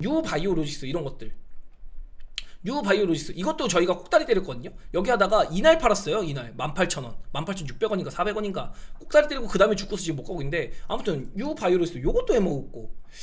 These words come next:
어, 바이오 진짜 많이 해먹었어요. 그 차바이오텍은 우리가, 어, 제가 직접 한 건 아니지만 유상증자 나왔을 때 그냥 털었습니다. 유상증자 나와가지고 털어가지고 갈아태웠고, 아, 그리고 하나 더, 한올바이오파마 이거 제가 요즘 브리핑 많이 하니까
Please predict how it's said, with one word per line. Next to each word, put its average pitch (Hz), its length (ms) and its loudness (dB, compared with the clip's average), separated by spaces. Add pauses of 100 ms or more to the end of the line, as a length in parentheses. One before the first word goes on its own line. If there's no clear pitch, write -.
(220)
어, - 160 -4
바이오 247 400 2
진짜 - 200 -2
많이 143 220 -2
해먹었어요. 165 720 -2
그 135 140 -6
차바이오텍은 262 1000 4
우리가, 160 400 2 (200)
어, 131 400 -6
제가 185 180 0
직접 - 260 -4
한 208 120 -2
건 160 80 2
아니지만 139 400 -4 (200)
유상증자 226 640 0
나왔을 143 240 0
때 202 80 0
그냥 147 160 -4
털었습니다. - 640 -6 (180)
유상증자 196 400 -2
나와가지고 143 420 -2
털어가지고 185 460 -2
갈아태웠고, 143 540 -6 (100)
아, - 460 -2
그리고 170 180 -4
하나 190 180 -2
더, 127 200 -10 (180)
한올바이오파마 196 1200 0
이거 190 300 4
제가 165 180 0
요즘 156 220 -4
브리핑 196 260 -4
많이 143 160 -2
하니까 139 460 -4